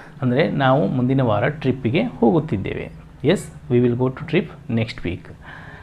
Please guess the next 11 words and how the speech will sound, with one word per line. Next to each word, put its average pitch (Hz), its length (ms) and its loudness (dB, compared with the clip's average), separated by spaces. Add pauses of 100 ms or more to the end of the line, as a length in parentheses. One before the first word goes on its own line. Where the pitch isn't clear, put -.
(340)
ನೆಕ್ಸ್ಟ್, 139 340 0 (920)
"He 196 160 8
will 196 240 6
buy 131 480 6 (560)
new 156 160 8
car 117 560 0 (420)
next - 400 -2
year." 127 220 6 (320)
ಮುಂದಿನ 160 340 6
ವರ್ಷ 139 320 2
ಅವನು 135 640 -2